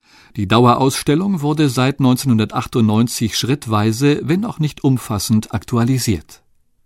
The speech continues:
In der Abteilung Ur- und Frühgeschichte im Kreis Heidenheim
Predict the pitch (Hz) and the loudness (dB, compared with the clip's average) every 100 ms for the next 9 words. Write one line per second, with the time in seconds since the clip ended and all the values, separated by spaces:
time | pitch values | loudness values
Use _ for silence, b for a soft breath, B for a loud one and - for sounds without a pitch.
0 | _ 139 147 156 160 - 180 202 185 160 | _ 2 4 4 0 -2 -2 0 0 0
1 | 165 202 233 - 139 - 143 190 131 104 | 0 2 2 0 -2 -2 -2 0 2 0
2 | - 139 - 127 101 - 95 - - 107 | 2 -2 0 0 -2 -4 -6 -4 0 0
3 | 107 113 107 131 165 | 2 2 2 -2 -2